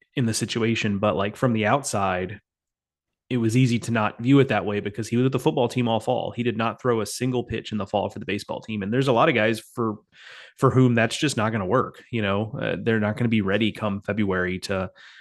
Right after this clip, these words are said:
to be a big part of things if they've not picked up a baseball. And I'm sure in his personal life, Jay Woolfolk could pick up a baseball, but you know what I mean? So he, he is kind of the exception that proves the rule, that it's just a really,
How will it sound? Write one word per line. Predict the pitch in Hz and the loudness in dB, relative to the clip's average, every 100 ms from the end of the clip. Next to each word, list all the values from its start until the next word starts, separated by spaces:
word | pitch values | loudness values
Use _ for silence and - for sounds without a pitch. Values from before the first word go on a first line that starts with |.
| - _ _ _ - | -20 _ _ _ -2
to | |
be | 113 113 | 2 2
a | |
big | 104 101 | 2 0
part | - 113 | 0 0
of | 107 | 0
things | 107 107 107 | -2 -4 -4
if | |
they've | 104 92 | -4 -2
not | 101 90 | -2 0
picked | 110 - | 0 0
up | 107 | -6
a | 92 | -4
baseball. | 98 104 101 90 90 104 _ | -4 -2 0 0 -2 -6 _
And | - 90 | -10 -8
I'm | 90 | -8
sure | 85 - 85 - | -8 -8 -8 -10
in | |
his | 92 | -12
personal | - 156 131 98 | 2 4 4 0
life, | 92 92 | -6 -6
Jay | - | -6
Woolfolk | 90 101 - 123 | -4 -2 -2 -4
could | 110 | -2
pick | 107 | -4
up | - | -4
a | 95 | -4
baseball, | 92 - 113 | -4 -2 0
but | 127 | 0
you | 127 | 2
know | 107 | 2
what | 87 | 2
I | |
mean? | 101 98 85 87 - - - | 0 -2 -4 -8 -16 -20 -16
So | - 123 107 - | 2 2 2 -2
he, | - 175 - | 2 2 4
he | 147 165 | 6 6
is | |
kind | 135 139 | 6 4
of | 120 | 2
the | 117 | 0
exception | - 127 - | -2 -2 -2
that | 107 | -6
proves | - 123 110 | -2 -2 -2
the | 104 | -4
rule, | 113 120 98 95 - - | 0 0 0 -2 -8 -4
that | 110 95 - _ - 123 | -2 -2 -4 _ -12 -8
it's | - 120 120 | 0 0 2
just | 127 - | 0 0
a | |
really, | 107 113 120 113 104 | 0 2 2 2 -2